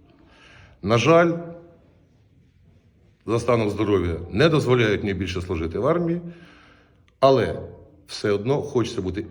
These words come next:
і причетним і до оборони нашої держави, до її захисту, до виховання підростаючого покоління, до підготовки майбутніх захисників України. Саме тому, маючи педагогічну освіту, я вирішив іти працювати до дітей,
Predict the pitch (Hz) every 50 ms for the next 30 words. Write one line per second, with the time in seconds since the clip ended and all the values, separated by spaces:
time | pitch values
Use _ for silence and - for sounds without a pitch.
0 | - - 123 - - 127 123 127 - 107 95 - - 87 82 - - - - 110
1 | 127 131 131 135 127 110 117 117 110 110 101 95 95 95 - - 87 80 92 82
2 | 82 90 82 82 78 - - - 87 85 82 92 98 104 104 101 92 95 98 90
3 | - 82 - - - - - - - _ - - 78 87 95 92 95 92 - 98
4 | 90 92 92 90 87 82 82 85 - 85 82 82 - 87 85 82 82 - 85 82
5 | 80 - - - 87 87 101 117 113 101 80 - - - - - - - 80 82
6 | 82 80 82 78 82 80 78 - 104 113 110 - - 87 - - 85 85 82 80
7 | 78 92 87 - 87 82 - - 78 76 90 85 - 82 - - 90 82 - 90
8 | 82 76 76 - - 69 67 67 60 - - - _ _ - - - - - _
9 | _ _ - - - 135 139 143 135 127 123 131 123 120 123 139 156 156 - -
10 | - - - - - - - _ _ _ _ _ _ _ 117 123 123 113 110 -
11 | - 87 - 92 90 87 87 90 82 - 85 82 82 - 123 131 127 - 123 123
12 | - - - - 80 92 87 92 107 120 120 - - 135 - - - 85 - 90
13 | 95 120 87 - - - - - - - - 78 85 87 90 87 82 - - -
14 | - - _ _ _ _ - 85 76 76 76 - 90 90 104 120